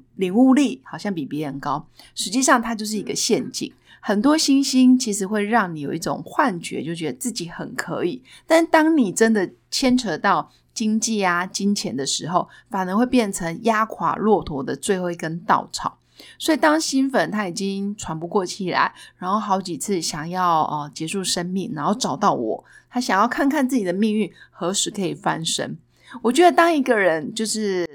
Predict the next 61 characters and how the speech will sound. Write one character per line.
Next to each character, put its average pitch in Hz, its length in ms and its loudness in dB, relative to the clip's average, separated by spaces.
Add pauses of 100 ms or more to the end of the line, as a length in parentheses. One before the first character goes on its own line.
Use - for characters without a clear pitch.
(120)
大 185 200 -2
彻 196 220 -4
大 165 240 0
悟， 165 220 0
想 170 240 -4
要 202 120 6
翻 190 300 2
身 190 160 -4
的 156 60 -4
时 170 160 -4
候， 160 100 0
我 156 100 0
是 190 160 -2
觉 170 200 0
得 135 160 0
有 143 220 -4
救。 - 300 -2 (360)
可 - 100 0
是 262 80 6
他 359 140 6
依 320 100 4
然 277 220 4
问 285 160 4
我 156 260 -2 (240)
，“老 220 140 -2
师， 302 100 0
我 277 100 6
的 214 80 0
命 247 220 4
盘 - 160 0
到 233 140 6
底 190 100 -4
什 190 180 -4
么 180 80 -2
时 196 160 0
候 202 220 6
会 247 300 8
有 240 180 6
钱？” - 460 -4 (340)
我 190 140 -4
觉 214 120 2
得 214 220 4
好 - 180 -12
像 214 160 0
没 180 140 0
有 147 140 -2
救。 - 380 -6
<laughs> - 60 -20 (920)
因 311 160 -2
为 320 200 6
从 240 240 0
他 240 180 2
的 233 120 4
问 247 260 8
话 240 280 0
里 139 180 -8
面 165 260 -4
就 175 120 0
知 170 160 -4
道， 170 140 4
哎， 226 200 2